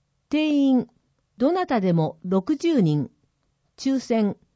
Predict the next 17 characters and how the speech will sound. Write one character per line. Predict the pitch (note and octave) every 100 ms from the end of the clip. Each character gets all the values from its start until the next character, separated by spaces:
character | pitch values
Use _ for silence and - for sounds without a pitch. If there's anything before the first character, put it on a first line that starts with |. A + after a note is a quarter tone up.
| _ _ -
結 | C4+ -
果 | D4+
は | D4 D4 -
当 | - E4
選 | F4 F4 E4+
者 | A3+
に | F#3+
の | G#3 G#3+
み、 | F3+ - _ -
二 | G#3
月 | C4+ F4+ - - C#4+
一 | C4+
日 | C#4 -
金 | - A#3 C4
曜 | C4 G#3+ D3
連 | D#3+ D#3+
絡。 | D3+ D3+ D3